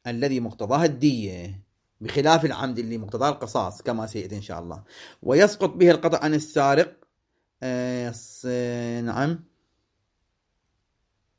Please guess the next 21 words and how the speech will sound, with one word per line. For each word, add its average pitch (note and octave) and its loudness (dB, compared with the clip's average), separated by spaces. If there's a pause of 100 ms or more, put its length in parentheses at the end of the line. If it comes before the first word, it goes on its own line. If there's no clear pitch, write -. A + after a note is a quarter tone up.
(1200)
النص: C3+ 2 (960)
"قضى C3 2
أمير B2 2
المؤمنين A2+ -4
عليه A2 -4
السلام A#2+ -4
في A2+ 0
رجل A2+ 0
أمر A#2 0
به A2+ -4
أن G#2 -4
تقطع - -6
يمينه A2 -2
فقدم A2+ -4
شماله A2 -2
فقطعوها B2+ -2
وحبسوها". G#2 -2 (880)
زين، G#2+ -8
يمينه. G2 -2 (400)
"وحسبوها C3 2
يمينه. A2+ -2